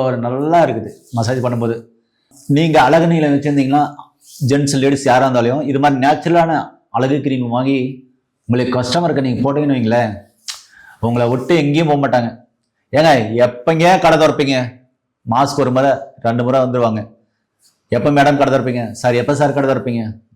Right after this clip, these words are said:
"முதல்ல எனக்கு அந்த கிரீமை போட்டு மசாஜ் பண்ணுங்க சார், முகத்துக்கு போடுங்க சார்" அப்படின்வாங்க. அந்த அளவுக்கு பாத்தீங்கன்னா கஸ்டமர் உங்களை தேடின்னு கூட்ட கூட்டமா வருவாங்க. அதே மாதிரி கஸ்டமர் வீட்டுக்கு வாங்கிட்டு போயிடுவாங்க,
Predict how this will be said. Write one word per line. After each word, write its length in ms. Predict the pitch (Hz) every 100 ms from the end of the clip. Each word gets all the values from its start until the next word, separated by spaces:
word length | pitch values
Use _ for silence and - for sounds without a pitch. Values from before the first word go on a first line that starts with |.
| -
"முதல்ல 280 | 104 123 147 151
எனக்கு 180 | 147 147
அந்த 100 | 139
கிரீமை 220 | 131 147 143
போட்டு 160 | 139 135 127
மசாஜ் 260 | 127 147
பண்ணுங்க 200 | 143 139 117
சார், 140 | 127 117 110 _ _ _ _ _ _ 113
முகத்துக்கு 340 | 135 147 135
போடுங்க 220 | 135 139 123
சார்" 160 | 117 104 - _ -
அப்படின்வாங்க. 420 | 117 127 120 107 104 123
அந்த 220 | 131 151 151
அளவுக்கு 220 | 156 147
பாத்தீங்கன்னா 340 | 139 135 135 139 139 139 -
கஸ்டமர் 400 | 123 - 147 139
உங்களை 180 | 120 113 -
தேடின்னு 340 | 147 151 151 139
கூட்ட 160 | 147 147
கூட்டமா 240 | 135 135 135
வருவாங்க. 260 | 120 110 110 - _ _ _ _ _ 120
அதே 120 | 123 196
மாதிரி 160 | 202 147
கஸ்டமர் 380 | 143 185 170 143
வீட்டுக்கு 280 | 170 170
வாங்கிட்டு 240 | 151 147 131
போயிடுவாங்க, 300 | 123 110